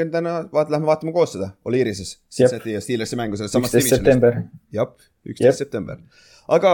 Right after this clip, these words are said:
Speaker 1: egas midagi, Vaimar, kuule, thanks tulemast. Väga hea, väga hea breakdown. Et siis,
Speaker 2: Tänud kutsumast.
Speaker 1: äh, loodame, et me mängime vist Giantsiga ka, kui ma ei eksi.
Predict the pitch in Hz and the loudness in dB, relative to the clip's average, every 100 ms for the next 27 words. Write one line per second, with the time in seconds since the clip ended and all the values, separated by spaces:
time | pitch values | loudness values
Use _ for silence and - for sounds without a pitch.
0 | 147 208 214 233 226 139 147 156 131 165 | 4 4 0 2 2 2 2 2 0 2
1 | 131 147 175 - 196 180 139 113 - - | 2 0 -4 -2 2 2 2 -2 -6 -14
2 | - - 139 147 151 143 120 135 139 135 | -20 -4 0 4 4 4 4 0 0 0
3 | 131 139 135 - 113 104 98 - _ - | 0 0 -2 -2 -4 -4 -6 -12 _ -10
4 | 117 113 - 120 110 - - 143 127 139 | -6 -6 -2 -2 -2 -4 -2 -2 0 -2
5 | 139 127 - _ _ - 117 120 123 151 | -2 -14 -18 _ _ -6 -2 0 2 2
6 | 131 123 117 - - 127 131 123 120 135 | 2 0 -4 -6 -8 -4 -2 -4 -6 -4
7 | 127 113 113 117 104 92 95 101 | -4 -6 -6 -4 -4 -6 -8 -10